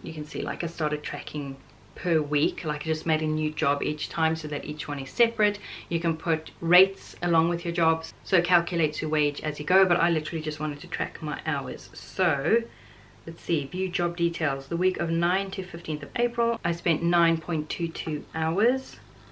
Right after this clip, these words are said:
on YouTube. Anyway, it's just been really handy to be able to keep track of my hours, and it works the way I wanted it to work, and it's a simple app. I don't like anything that's too complicated or where you have to make further in-app purchases or anything like that.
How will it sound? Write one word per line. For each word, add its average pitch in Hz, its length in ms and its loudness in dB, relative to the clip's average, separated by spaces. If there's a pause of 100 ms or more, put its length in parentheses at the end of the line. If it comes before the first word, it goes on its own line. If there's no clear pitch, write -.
(420)
on 170 160 0
YouTube. 165 600 2 (120)
Anyway, 156 460 8
it's 202 180 6
just 262 220 4
been 240 160 8
really 180 180 6
handy 156 480 4
to 156 360 2
be 165 120 2
able 156 140 4
to - 80 -10
keep - 240 -2
track 170 200 -2
of 165 80 -8
my 160 160 0
hours, 147 480 -2
and 147 220 0
it - 140 -6
works 170 400 2 (440)
the 190 80 4
way 196 180 10
I 196 40 10
wanted 175 280 6
it 160 120 -2
to 165 100 -10
work, 156 220 4
and 151 120 -4
it's - 140 -10
a - 40 -6
simple 202 360 -6
app. 156 260 0
I 160 60 0
don't 165 180 -2
like 170 220 -2
anything 151 260 -4
that's 139 180 -10
too 196 180 2
complicated 170 840 -2
or 147 220 0 (300)
where 160 100 4
you 151 60 6
have 156 160 -2
to - 80 -4
make 147 240 0
further 151 420 2
in-app - 460 -2
purchases 170 580 0
or 147 100 2
anything 147 260 -2
like 143 180 -2
that. 135 180 0